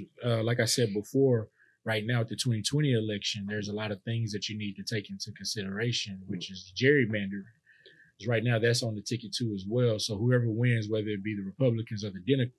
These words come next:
Speaker 1: Democrats, they're gonna be responsible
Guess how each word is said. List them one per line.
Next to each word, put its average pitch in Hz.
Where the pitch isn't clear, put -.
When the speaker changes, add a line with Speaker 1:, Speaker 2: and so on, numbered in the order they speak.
Speaker 1:
Democrats, 120
they're 127
gonna 127
be 110
responsible 104